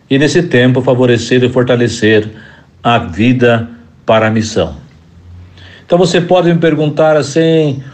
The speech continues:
o segundo noviciado, é, esse tempo profundo, é como se fosse um tempo de um retiro especial de um mês e meio praticamente,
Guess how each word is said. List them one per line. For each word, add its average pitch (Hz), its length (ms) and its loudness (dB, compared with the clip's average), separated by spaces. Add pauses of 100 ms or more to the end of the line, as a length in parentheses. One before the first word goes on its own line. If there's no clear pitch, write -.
(140)
o - 40 -2
segundo 190 300 0
noviciado, 170 1040 2 (400)
é, 123 840 2
esse 147 260 0
tempo 143 460 -2
profundo, 139 720 0
é 120 40 2
como 262 240 -2
se 320 160 -2
fosse 202 320 0
um 127 120 0
tempo 147 340 0
de 147 80 0
um 156 60 2
retiro 147 520 0
especial 117 680 0
de 110 100 -4
um 107 80 -2
mês 113 380 2
e 110 60 0
meio 107 420 2
praticamente, 95 800 -4